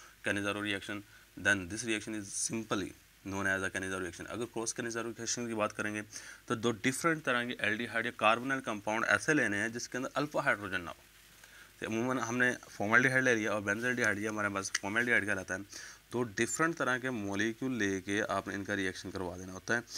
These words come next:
और इसके नतीजे में हमारे पास जो product बनता है वो हमारे पास फो-, cross Cannizzaro reaction का product होता है। एक oxidation हो जाती है, वही चीज़ है, एक चीज़, एक compound की आपकी oxidation होनी है, एक compound की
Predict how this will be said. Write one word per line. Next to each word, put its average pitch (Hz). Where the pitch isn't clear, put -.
और 113
इसके 127
नतीजे 123
में 131
हमारे 117
पास 117
जो 107
product 113
बनता 98
है 98
वो 101
हमारे 95
पास 95
फो-, 98
cross 107
Cannizzaro 95
reaction 92
का 95
product 90
होता 90
है। 87
एक 104
oxidation 101
हो 98
जाती 95
है, 101
वही 113
चीज़ 104
है, 95
एक 101
चीज़, 101
एक 104
compound 101
की 98
आपकी 92
oxidation 107
होनी 95
है, 92
एक 113
compound 95
की 107